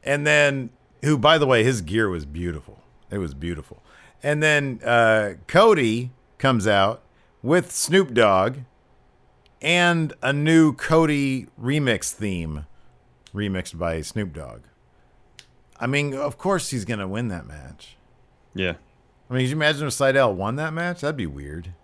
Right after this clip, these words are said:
Speaker 2: That would be weird.
Speaker 1: Sometimes, sometimes things are so lopsided. Like, why do Snoop Dogg for a pay-per-view? I mean, I know the timing is for the Go Big Show, but
Speaker 2: Yeah. Um, I, I, I wouldn't be surprised if the, if that version of the theme sticks around during the duration of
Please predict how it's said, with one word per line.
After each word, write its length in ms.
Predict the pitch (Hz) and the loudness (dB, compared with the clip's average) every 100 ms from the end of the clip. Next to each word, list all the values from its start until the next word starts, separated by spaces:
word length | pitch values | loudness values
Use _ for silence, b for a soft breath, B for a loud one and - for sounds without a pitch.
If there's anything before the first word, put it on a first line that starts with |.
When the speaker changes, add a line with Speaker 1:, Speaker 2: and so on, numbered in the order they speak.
| _ | _
Speaker 2:
That 80 | - | -4
would 120 | 92 | -4
be 80 | 87 | -2
weird. 120 | 87 | -2
Speaker 1:
Sometimes, 300 | 214 226 185 | 0 -2 -2
sometimes 420 | - 202 220 214 170 | -4 -4 -2 -2 -2
things 240 | 180 151 | -4 -4
are 60 | 139 | -6
so 400 | - 160 151 139 | -2 2 2 2
lopsided. 520 | 110 117 127 - 113 | 2 2 0 -6 0
Like, 140 | 131 | 0
why 260 | 131 151 139 | 2 0 0
do 280 | 127 175 196 | -4 -4 -4
Snoop 280 | - 180 117 | -4 -6 -2
Dogg 260 | 107 101 | -2 -2
for 160 | 101 101 | -2 -4
a 40 | |
pay-per-view? 460 | - 123 78 120 62 | -4 -10 -10 -16 -8
I 40 | |
mean, 160 | 123 151 | -4 -2
I 40 | |
know 200 | 156 151 | 0 0
the 80 | 113 | 0
timing 380 | - 101 107 104 | -6 -6 -4 -4
is 80 | 92 | -4
for 100 | 98 | -6
the 80 | 85 | -4
Go 160 | 87 | -4
Big 180 | 80 95 | -4 -6
Show, 160 | - 73 | -8 -12
but 160 | 71 - b b b b b b | -12 -18 b b b b b b
Speaker 2:
Yeah. 160 | 92 85 - - - b b b b - | -4 -4 -6 -20 -20 b b b b -4
Um, 480 | 101 95 92 90 85 - - | 0 2 0 -2 -8 -16 0
I, 280 | 123 151 160 | 0 4 2
I, 120 | 151 - | 2 -2
I 140 | 110 131 - - | -2 -2 -4 -6
wouldn't 200 | 110 90 | -6 -4
be 100 | 95 | -8
surprised 440 | - 95 87 82 | -6 -2 -2 -2
if 200 | 87 - | -6 -10
the, 180 | - 90 | -8 -6
if 120 | 92 | -6
that 180 | - 85 - | -6 -6 -8
version 480 | 90 90 98 92 92 | -10 -2 -2 0 -4
of 100 | 85 | -6
the 80 | 85 | -8
theme 440 | - 95 90 82 | -6 -4 -4 -6
sticks 300 | - 104 - | -6 -8 -6
around 480 | 90 87 85 85 87 | -6 -6 -6 -12 -6
during 220 | 92 87 | -6 -4
the 80 | 85 | -6
duration 480 | 92 90 85 87 90 | -6 -4 -6 -8 -10
of 200 | 82 | -10